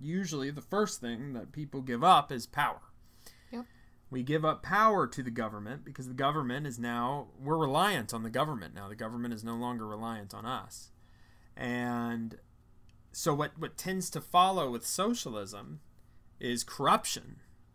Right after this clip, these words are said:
Speaker 1: because now the government takes all this power, and you usually have bad actors in there, uh, because power corrupts, right? We all know that.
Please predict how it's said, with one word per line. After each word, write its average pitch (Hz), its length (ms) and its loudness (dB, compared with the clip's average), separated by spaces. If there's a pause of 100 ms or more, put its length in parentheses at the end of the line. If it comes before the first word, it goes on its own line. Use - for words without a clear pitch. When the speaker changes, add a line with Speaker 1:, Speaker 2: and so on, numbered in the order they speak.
(140)
Speaker 1:
because 127 440 0
now 135 400 2
the 127 120 -8
government 120 480 -4
takes - 280 -8
all 113 180 -2
this 104 140 -10
power, 175 500 0
and 120 140 -2
you 120 80 0
usually 123 380 -4
have 110 180 -8
bad 110 220 -4
actors 123 560 -2
in 98 140 -10
there, 101 260 -10 (500)
uh, 120 140 -4
because 143 220 -6
power 156 260 4
corrupts, - 480 -6
right? 127 160 -6 (380)
We 165 100 2
all 151 140 10
know 98 100 -4
that. 107 220 -8